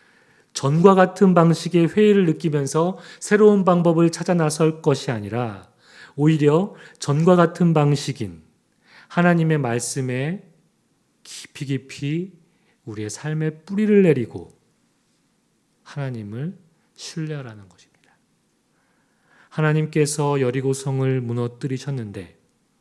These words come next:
우리가 다시 그 성을 쌓으려고 한다면,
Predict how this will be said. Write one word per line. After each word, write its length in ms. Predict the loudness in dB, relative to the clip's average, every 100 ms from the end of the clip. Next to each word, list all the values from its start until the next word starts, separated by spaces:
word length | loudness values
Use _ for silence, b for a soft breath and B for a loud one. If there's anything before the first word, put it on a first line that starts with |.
| _ _ _ -18
우리가 240 | -12 -12
다시 600 | -12 -14 -10 -6 -6 -8 _ _ _ _ _ _ _ _
그 160 | -10
성을 560 | -8 -8 -8 -6 -8 -10 -14
쌓으려고 580 | -10 -6 -4 -4 -4
한다면, 580 | -8 -10 -12 -16 -20 -20